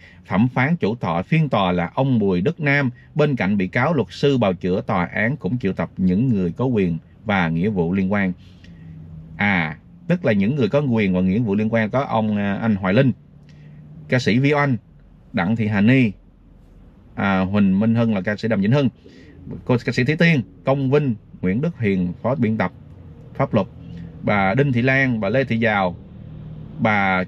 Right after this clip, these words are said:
Trương Việt Hà, ông Huỳnh Uy Dũng, chủ tịch hội đồng quản trị Đại Nam, ông Nguyễn Đình Kim đến tham dự vụ án. Tức là những người này được mời đến tham dự cái vụ án này nha các bạn.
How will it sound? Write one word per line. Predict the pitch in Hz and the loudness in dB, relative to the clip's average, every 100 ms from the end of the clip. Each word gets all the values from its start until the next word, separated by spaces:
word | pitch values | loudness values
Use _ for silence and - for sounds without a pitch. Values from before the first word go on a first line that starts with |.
| - | 2
Trương | 170 170 151 127 | 2 4 2 0
Việt | 107 - | -2 -2
Hà, | 101 95 85 85 - - | 0 0 0 -6 -14 -2
ông | 127 127 117 | 2 2 2
Huỳnh | 113 98 | 2 0
Uy | 90 120 | 2 2
Dũng, | 95 120 175 - - | 2 0 -4 -12 -4
chủ | 117 | -2
tịch | 143 113 | 0 -2
hội | 95 | -2
đồng | 101 92 85 | 0 0 0
quản | 85 120 | -2 -2
trị | 87 87 - - | -2 -4 -6 -6
Đại | 90 95 | 0 0
Nam, | 107 95 - | 0 -2 -6
ông | 123 123 107 98 | -2 0 0 0
Nguyễn | 90 92 135 | -2 -2 -2
Đình | 104 85 | 0 0
Kim | - 131 123 - - | 2 2 2 -4 -8
đến | 113 131 | -4 -2
tham | 131 110 | 0 0
dự | 90 | 0
vụ | 87 | 0
án. | 98 123 - - - - - - - - - - - - - - - - | 0 -2 -4 -12 -20 -20 -20 -20 -20 -20 -20 -20 -20 -20 -18 -18 -8 0
Tức | 165 | 4
là | |
những | 123 113 | 6 4
người | 143 | 2
này | 107 101 87 - - - | 2 0 -4 -10 -16 -4
được | - 120 | 0 0
mời | 117 113 117 101 | 2 4 4 2
đến | 92 113 170 | 2 2 0
tham | - 123 110 | -2 0 0
dự | 90 87 | 0 -2
cái | 120 | -2
vụ | 98 | 0
án | 95 104 131 | 0 0 0
này | 85 | 0
nha | 85 95 | 0 -2
các | 110 | -2
bạn. | 98 | -2